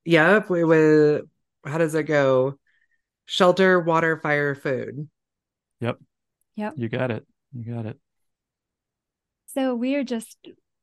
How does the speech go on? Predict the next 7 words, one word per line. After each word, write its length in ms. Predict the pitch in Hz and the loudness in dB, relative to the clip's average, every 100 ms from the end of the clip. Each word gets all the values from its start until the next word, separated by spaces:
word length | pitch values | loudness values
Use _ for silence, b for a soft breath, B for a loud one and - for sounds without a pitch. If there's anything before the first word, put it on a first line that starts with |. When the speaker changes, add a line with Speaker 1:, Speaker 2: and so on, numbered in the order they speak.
| _ _ _ _ - | _ _ _ _ -6
Speaker 3:
our 160 | 226 277 | -4 -4
passion 560 | - 220 208 - 208 | -8 -8 -8 -8 -8
is 180 | 196 185 | -10 -12
just 220 | 196 - | -18 -18
to 60 | 214 | -20
help 300 | - 208 - | -14 -14 -14
people 720 | - 220 202 202 196 190 196 | -16 -12 -12 -8 -8 -8 -10